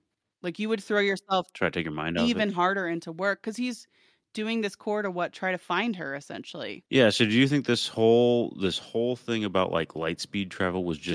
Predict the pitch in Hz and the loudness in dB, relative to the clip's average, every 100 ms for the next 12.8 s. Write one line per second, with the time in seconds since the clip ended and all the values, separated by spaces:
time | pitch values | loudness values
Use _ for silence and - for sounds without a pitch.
0 | 170 - 78 190 208 156 160 - _ _ | -2 -4 -4 -4 -6 -10 -12 -16 _ _
1 | 98 92 87 85 80 85 90 90 87 90 | -4 0 2 2 0 0 0 2 2 0
2 | - 107 95 87 92 - 90 82 78 85 | 0 0 0 2 0 0 -2 -2 -6 -4
3 | 85 87 95 90 92 90 - 190 196 170 | -4 -2 -2 -2 -4 -8 -6 -4 -2 -4
4 | - _ _ - 165 82 - 90 90 - | -8 _ _ -6 -4 -2 0 0 0 0
5 | 92 95 98 82 98 98 90 82 85 85 | 2 4 4 4 4 4 2 2 2 0
6 | - _ _ _ - 92 95 95 90 85 | -2 _ _ _ -2 4 6 6 4 2
7 | - 95 90 90 92 - 98 90 98 98 | 0 2 2 2 -2 -4 -4 -2 0 0
8 | 90 87 85 - 85 82 208 85 226 226 | 0 -2 -4 -8 -10 -4 -4 -4 -4 -6
9 | - 196 180 180 175 190 185 170 - - | -2 -2 -2 -4 0 2 2 0 -6 -18
10 | 175 147 175 180 170 175 170 - 180 160 | -20 -6 -2 -2 -2 -4 -6 -4 -4 -2
11 | 147 76 147 _ _ _ _ _ 190 214 | -4 -10 -14 _ _ _ _ _ -4 -2
12 | 208 - - 208 202 208 220 | -4 -6 -4 0 2 2 0